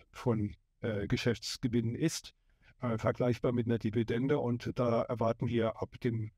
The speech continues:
nächsten Jahr, sag ich mal, erhebliche, äh, Zuströme. Die,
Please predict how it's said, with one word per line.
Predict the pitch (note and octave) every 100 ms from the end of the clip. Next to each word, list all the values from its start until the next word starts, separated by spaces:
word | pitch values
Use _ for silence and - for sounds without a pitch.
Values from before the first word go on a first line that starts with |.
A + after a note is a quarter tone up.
| _ _ _ -
nächsten | B2 A#2 -
Jahr, | A#2+ A2 A2
sag | B2
ich | G#2+
mal, | A2
erhebliche, | - B2 A2+ A#2 - G#2 G2+ -
äh, | A2 G2+ G#2 - _
Zuströme. | - D3+ - A2+ G2+ - _ _ _ _ -
Die, | A#2+ B2 A#2+